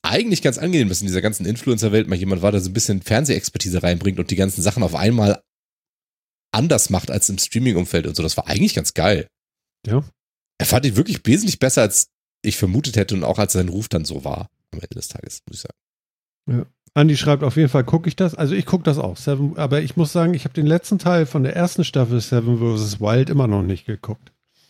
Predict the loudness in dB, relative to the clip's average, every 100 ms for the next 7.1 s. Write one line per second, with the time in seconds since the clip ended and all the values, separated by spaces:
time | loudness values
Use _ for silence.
0 | _ _ _ _ _ _ _ _ _ _
1 | _ -4 -2 -2 -2 -2 0 -2 -4 0
2 | 2 4 2 2 -2 -10 -2 0 2 0
3 | 0 -4 -6 _ _ _ _ _ 0 0
4 | -2 -2 0 2 2 4 6 4 2 0
5 | 0 0 -2 -2 0 4 4 2 0 -2
6 | -2 -4 -8 -4 -2 -2 -2 0 2 0